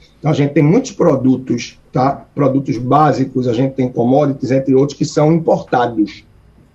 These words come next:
Então, a partir do momento que eles estão tendo uma correção de preço fora, isso é repassado pra gente e, naturalmente, vem também com o peso do câmbio.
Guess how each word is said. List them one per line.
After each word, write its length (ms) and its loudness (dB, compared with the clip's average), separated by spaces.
Então, 220 -2
a 40 -2
partir 240 -4
do 80 -4
momento 420 2
que 100 -6
eles 120 -2
estão 220 0
tendo 260 0
uma 80 2
correção 500 0
de 80 -2
preço 420 -2
fora, 640 0
isso 320 2
é 60 4
repassado 680 -2
pra 200 0
gente 300 0
e, 20 -2
naturalmente, 760 0
vem 340 2
também 380 0
com 180 -2
o 60 -2
peso 260 2
do 80 -4
câmbio. 340 -8